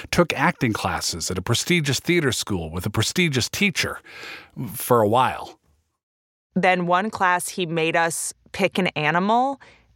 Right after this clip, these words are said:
Speaker 2: and crawl around like the animal, and I was done.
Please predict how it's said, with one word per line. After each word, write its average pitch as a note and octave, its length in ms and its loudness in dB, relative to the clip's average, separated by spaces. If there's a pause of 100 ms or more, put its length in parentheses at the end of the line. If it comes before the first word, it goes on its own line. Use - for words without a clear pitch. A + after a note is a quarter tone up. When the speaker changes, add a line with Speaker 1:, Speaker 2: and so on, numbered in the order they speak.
Speaker 2:
and F3 180 2
crawl D#3+ 560 2
around D#3 420 0
like D#3 200 -4
the D3 160 -6
animal, F#3 600 2
and D#3+ 160 2
I D3 120 2
was C#3+ 200 -4
done. A2+ 360 -2